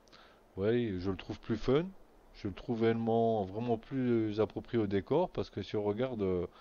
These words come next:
hein, les décors un peu rustiques, là, tout ça, euh, ces bâtiments, euh, comme le poulailler et les moutons, là, ça fait un peu, petit peu moderne.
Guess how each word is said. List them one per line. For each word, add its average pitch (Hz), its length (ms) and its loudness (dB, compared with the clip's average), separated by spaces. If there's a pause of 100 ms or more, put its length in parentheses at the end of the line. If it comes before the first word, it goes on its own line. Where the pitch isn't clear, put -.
(340)
hein, 98 160 -4
les 95 220 2
décors 92 340 -2
un 92 60 0
peu 98 120 -4
rustiques, 98 460 -2
là, 110 80 0
tout 95 180 -8
ça, - 140 -2
euh, 110 380 2 (320)
ces - 180 -6
bâtiments, 107 640 0
euh, 98 180 0
comme 98 260 -4
le 95 80 -2
poulailler 107 480 0
et 98 40 -2
les 90 280 0
moutons, 92 320 -6
là, 135 120 -4
ça 92 160 -6
fait 95 140 -2
un - 80 -2
peu, 101 160 -12
petit - 200 -14
peu 98 140 -4
moderne. 123 480 -4